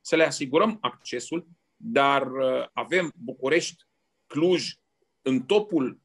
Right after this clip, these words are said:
localităților care sunt, uh, sau județelor în care sunt, uh, cu un procent mare de vaccinați și avem după asta Suceava, Botoșan, uh, Vaslui, Vrancea, uh, Brăila, uh, Giurgiu,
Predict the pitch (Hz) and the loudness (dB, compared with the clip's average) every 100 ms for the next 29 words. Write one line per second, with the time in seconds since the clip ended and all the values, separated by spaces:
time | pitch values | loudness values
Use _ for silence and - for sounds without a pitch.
0 | _ - 135 143 143 135 160 160 - 143 | _ 0 0 2 0 0 -2 -2 -2 0
1 | 127 - - 127 123 - 156 - _ _ | 0 -2 -8 -4 -4 -2 -2 -4 _ _
2 | _ - 120 - 131 127 113 151 - 156 | _ -2 0 0 -2 -2 0 -4 0 0
3 | 127 - 127 120 - 160 - - 123 117 | -2 -2 -2 0 0 -2 -4 0 2 2
4 | - 139 123 127 - 156 143 131 135 127 | 0 -6 -4 -6 -4 -6 -6 -2 0 0
5 | 120 117 - - 92 120 - - _ _ | -4 -8 -12 -14 -4 -2 -4 -10 _ _
6 | - - 113 156 170 156 - 123 147 160 | -6 -2 2 2 2 -2 0 -2 0 -2
7 | 151 110 104 123 131 143 151 117 110 113 | -2 -6 -2 2 2 2 -2 0 -6 -6
8 | 101 - 147 160 151 _ _ _ _ 113 | -8 0 2 0 -6 _ _ _ _ -2
9 | 113 110 107 117 - - 120 160 156 131 | -2 -2 -2 -2 -2 -4 2 2 2 -4
10 | 107 135 156 - - 143 139 - _ _ | 0 2 2 -2 -2 -2 -2 -6 _ _
11 | _ 113 113 110 110 98 135 165 160 151 | _ -2 0 0 -2 -2 2 4 4 0
12 | 143 139 _ _ _ _ 123 123 - 113 | -6 -8 _ _ _ _ -2 -2 0 -2
13 | 110 156 190 170 135 156 147 | -2 -2 -2 -2 -2 -4 -4